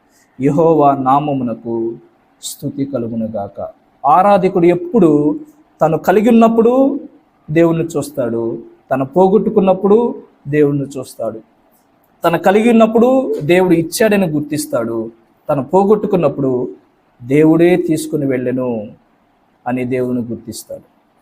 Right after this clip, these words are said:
So కాబట్టి మన జీవితంలో మనం దేవుని మనం ఆరాధించాలని అంటే, మన జీవితంలో ఈ లక్షణాలని మన జీవితంలో మనం కలిగి ఉండాలి.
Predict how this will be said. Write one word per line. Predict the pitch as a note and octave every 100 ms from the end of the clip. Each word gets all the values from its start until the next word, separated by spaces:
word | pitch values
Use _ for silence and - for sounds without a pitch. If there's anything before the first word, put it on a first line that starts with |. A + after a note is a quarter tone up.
| _ _ -
So | G#3+
కాబట్టి | B3 C#4 C#4 A#3+ B3
మన | A#3+ A3
జీవితంలో | D#3 A#3+ C4+ B3 B3
మనం | A3+ G#3+ F#3+
దేవుని | F3+ G#3 A3
మనం | G3+ F#3
ఆరాధించాలని | D3+ A2+ D3+ F#3 F3+ E3+ - C#3+ C#3 B2
అంటే, | A#2+ A2+ G2+ - _ _ _ _ _ _ _ _ _ -
మన | F3
జీవితంలో | E3+ A#3+ B3+ C4 A3+ F#3 G3 G#3+ - - -
ఈ | G3
లక్షణాలని | G#3 G3 - C4+ C4 A#3
మన | A3 F#3+
జీవితంలో | F3+ G3 G3 G3 F#3+
మనం | E3+ D#3
కలిగి | D3 D#3+ D#3+
ఉండాలి. | D#3 C3+ A2+